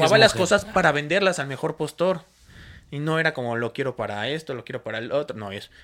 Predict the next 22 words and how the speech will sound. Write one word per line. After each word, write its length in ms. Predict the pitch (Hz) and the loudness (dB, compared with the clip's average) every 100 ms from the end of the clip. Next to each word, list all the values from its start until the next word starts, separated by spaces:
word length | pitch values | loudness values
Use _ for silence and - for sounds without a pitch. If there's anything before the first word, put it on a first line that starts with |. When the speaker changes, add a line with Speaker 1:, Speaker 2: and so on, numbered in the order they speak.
| _ | _
Speaker 1:
"Ah, 160 | - 90 | -8 -8
pues 200 | 175 160 | -8 -6
dame 360 | 180 196 180 165 | -6 -6 -8 -8
cien 240 | 156 139 | -8 -10
mil", 200 | 143 143 | -8 -8
¿no? 160 | 151 143 | -8 -10
¿Quién? 260 | 147 143 - | -10 -10 -10
Y 120 | 127 | -10
esta 240 | 123 143 | -6 -4
se 80 | 127 | -4
mete 220 | 143 147 | -4 -4
a 20 | 156 | -4
una 140 | 151 | -6
subasta 580 | - 135 143 135 - 147 | -6 -2 0 0 -2 -4
donde 300 | 127 107 104 | -2 -4 -8
ro-, 180 | - - 98 | -8 -12 -10
después 300 | 117 - 127 | -10 -8 -6
de 60 | |
haber 180 | 123 123 | -6 -6
robado 320 | 135 135 127 | -6 -6 -8
el 80 | 135 | -6
dial, 360 | 151 131 185 | -4 -4 -4